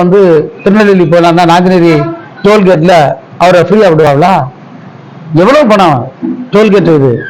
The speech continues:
இன்னைக்கு தலைவர் வந்து பெட்ரோல் விலையை கு-, குறைப்போம், டீசல் விலையை குறைப்போம், இந்தியா முழுவதற்குடைய டோல்கேட்டை வந்து நீக்குவோம். அது மட்டும் இல்ல, இன்னைக்கு இந்தியாவுல தமிழ்நாட்டிலும் கேரளாவிலும் தான் பட்டினி சாவு என்பது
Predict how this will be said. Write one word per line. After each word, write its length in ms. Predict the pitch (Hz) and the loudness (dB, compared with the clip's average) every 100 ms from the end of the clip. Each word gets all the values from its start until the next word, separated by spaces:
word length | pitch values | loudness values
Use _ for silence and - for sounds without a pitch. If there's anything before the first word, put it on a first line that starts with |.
| - | -2
இன்னைக்கு 220 | 175 156 165 | 0 0 0
தலைவர் 320 | 185 214 175 156 | 0 0 0 0
வந்து 180 | 160 220 226 - - - - | 2 0 -2 -10 -20 -20 -8
பெட்ரோல் 340 | 196 175 233 185 | -4 0 0 2
விலையை 200 | 175 151 151 | 2 0 0
கு-, 120 | 190 165 | -2 -2
குறைப்போம், 400 | 165 196 190 170 - - 143 | -2 0 -2 -2 -8 -6 -2
டீசல் 320 | 214 220 180 | 0 0 0
விலையை 200 | 170 143 | 0 0
குறைப்போம், 420 | 151 165 160 185 165 - - - - - 165 | 0 -2 0 0 -2 -8 -20 -20 -20 -6 0
இந்தியா 320 | 220 233 233 220 202 | 2 2 2 2 2
முழுவதற்குடைய 560 | 214 226 202 196 180 156 | 2 2 2 0 0 0
டோல்கேட்டை 480 | 208 226 190 175 180 165 | 0 2 0 0 0 0
வந்து 180 | 175 214 165 - - - - 180 | 2 0 0 -8 -20 -10 -2 0
நீக்குவோம். 500 | 262 - 208 170 131 - - - - - - - - | 0 0 0 0 -2 -10 -20 -20 -20 -20 -20 -10 -2
அது 100 | 180 170 | 0 0
மட்டும் 240 | 170 220 185 | 0 0 0
இல்ல, 120 | 147 110 - - - - - 175 | 0 -4 -12 -20 -20 -20 -6 -2
இன்னைக்கு 280 | 180 160 151 135 170 | 0 2 0 0 0
இந்தியாவுல 480 | 202 202 151 139 165 180 - - - - - - - - 156 | 2 2 2 2 2 0 -4 -16 -20 -20 -20 -20 -20 -8 -2
தமிழ்நாட்டிலும் 600 | 190 226 196 156 185 202 | 0 2 0 0 -2 -2
கேரளாவிலும் 540 | 170 190 185 165 135 139 | 0 2 2 0 0 0
தான் 180 | 160 349 - - - - | 0 -2 -8 -20 -12 -4
பட்டினி 320 | 175 - 254 190 | -2 0 0 0
சாவு 180 | 190 156 | 0 2
என்பது 220 | 156 170 | 0 -2